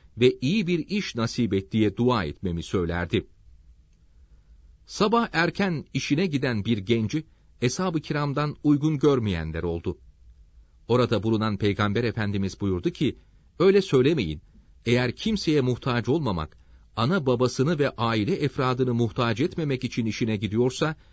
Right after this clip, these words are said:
her adımı ibadettir." Sadece rızık değil, her işi yaratan, hasta eden de Allah'tır. Ama hasta olmamak için tedbir almak dinimizin emridir. Biz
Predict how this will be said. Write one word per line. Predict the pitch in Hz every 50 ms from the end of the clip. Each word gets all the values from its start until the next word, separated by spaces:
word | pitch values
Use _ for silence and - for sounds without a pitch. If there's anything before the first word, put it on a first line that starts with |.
| - _ _
her | - 117 156 208 196 -
adımı | 143 143 135 139 131 139 131
ibadettir." | 117 110 117 113 107 101 - 127 - - - 78 71 - - - - - - - _ _ _ - - _ _ - - - - - - - - - - - - - - - - _ - - - - - - - - - - - - - - - - - - - - - - - _ -
Sadece | - - 151 151 165 151 160 143 185 175 156
rızık | 139 147 131 - 160 156 - -
değil, | 160 170 147 98 71 65 - - _ - -
her | - 113 131 143
işi | 120 120 117 - - 117
yaratan, | 107 104 104 101 - - 110 123 156 165 160 - - - - - -
hasta | - - 107 - - - 151 143
eden | - 120 101 113 117 113 104 101
de | 120
Allah'tır. | - - 95 87 85 85 82 - - - 76 - - - - - - - - - - - - - - - -
Ama | - 107 113 107 90 -
hasta | 110 110 - - - 127
olmamak | - 127 147 135 110 101 104 98 -
için | 110 - - 117 104
tedbir | - - 110 95 87 104 127 117
almak | 98 98 98 110 123 - - _ - - - -
dinimizin | 110 104 98 95 92 90 87 - 107 95 -
emridir. | - 110 104 98 98 110 92 - 69 - - - _ - _ - - - - - - _ - - - _ _ - - -
Biz | 170 226 208 - -